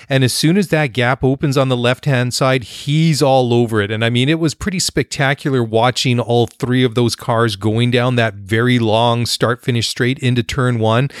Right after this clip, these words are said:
and Max just had a lot of grip, and like you so correctly pointed out, Valtteri braked very, very early. Max braked, you know, a tad later than maybe Lewis did.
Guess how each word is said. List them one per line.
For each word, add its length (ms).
and 160
Max 240
just 200
had 140
a 40
lot 180
of 80
grip, 300
and 100
like 240
you 320
so 540
correctly 480
pointed 400
out, 180
Valtteri 680
braked 320
very, 240
very 340
early. 480
Max 360
braked, 520
you 140
know, 60
a 40
tad 400
later 500
than 360
maybe 240
Lewis 340
did. 220